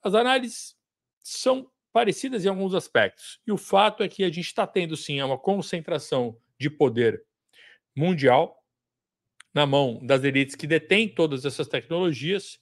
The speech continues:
e elas vão se tornando cada vez mais poderosas e controlando o povo. Então, cara, você vê hoje, as nossas vidas, a, a, a, as Big Techs sabem mais da, das nossas vidas do que a gente mesmo, muitas vezes.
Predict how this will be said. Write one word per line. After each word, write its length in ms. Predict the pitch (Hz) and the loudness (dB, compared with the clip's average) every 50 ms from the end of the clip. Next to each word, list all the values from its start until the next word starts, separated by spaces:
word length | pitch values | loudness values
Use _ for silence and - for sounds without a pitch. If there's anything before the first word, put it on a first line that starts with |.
| _ _ _ _ _ - | _ _ _ _ _ 0
e 60 | 269 | 4
elas 180 | 254 262 226 180 | 4 6 6 6
vão 100 | 196 190 | 4 0
se 80 | - - | 0 0
tornando 280 | 208 190 180 180 180 | 0 0 0 -2 -2
cada 180 | - 180 180 185 | -2 -2 0 2
vez 140 | 190 190 180 | 2 0 0
mais 160 | 180 165 - | -2 -4 -2
poderosas 600 | - 202 196 208 214 196 196 185 151 123 120 120 | -2 -2 0 2 4 6 6 6 4 2 -2 -6
e 60 | 123 | -6
controlando 580 | - 165 170 165 - 196 180 170 175 180 185 214 | -4 -4 -2 0 2 2 4 4 4 2 2 -2
o 40 | |
povo. 260 | 196 - 262 220 156 165 | 0 2 2 2 2 0
Então, 180 | - - 240 | -2 -4 -2
cara, 200 | 226 - 226 185 | 0 0 -2 0
você 120 | 147 - 190 | -2 -2 0
vê 120 | 202 214 | 2 6
hoje, 420 | 185 196 220 214 160 117 104 104 _ _ _ _ _ _ - | 8 8 8 8 6 2 -4 -10 _ _ _ _ _ _ 0
as 160 | 160 139 131 | 0 2 2
nossas 320 | 175 160 - 190 170 151 | 2 2 2 0 0 0
vidas, 460 | 139 170 180 220 208 - - - - _ _ _ _ _ _ | -2 -2 -2 -2 -4 -4 -6 -12 -18 _ _ _ _ _ _
a, 200 | - 202 - 190 | -6 -2 0 0
a, 20 | 147 - _ - 175 175 - - 156 151 160 147 | -2 -2 _ 0 0 0 2 2 2 2 4 2
a, 40 | 131 | 0
as 80 | 120 | 0
Big 200 | 131 180 175 165 | -2 -4 -8 -2
Techs 260 | - - 196 - - | 0 0 0 0 2
sabem 220 | - 208 196 185 165 | 2 2 2 2 2
mais 320 | 156 185 214 214 180 170 185 _ | 4 4 4 2 0 -4 -14 _
da, 280 | - 165 160 180 170 165 | -10 -4 -2 0 0 0
das 220 | 156 165 160 143 | 0 0 0 0
nossas 340 | 151 160 - - 180 160 151 | 0 -2 -2 -2 -4 -2 -2
vidas 280 | 175 202 220 240 233 202 | -4 -4 -2 -4 -4 -4
do 120 | 233 233 | -6 -4
que 100 | - - | -2 0
a 80 | 226 180 | 0 2
gente 260 | 202 214 208 - - | 0 -2 -4 -4 -4
mesmo, 240 | 214 214 196 160 147 | -2 -2 -2 -2 -4
muitas 300 | 143 131 - 131 110 117 | -6 -4 -4 -4 -2 0
vezes. 320 | 120 113 98 - - | -2 -2 -2 -6 -14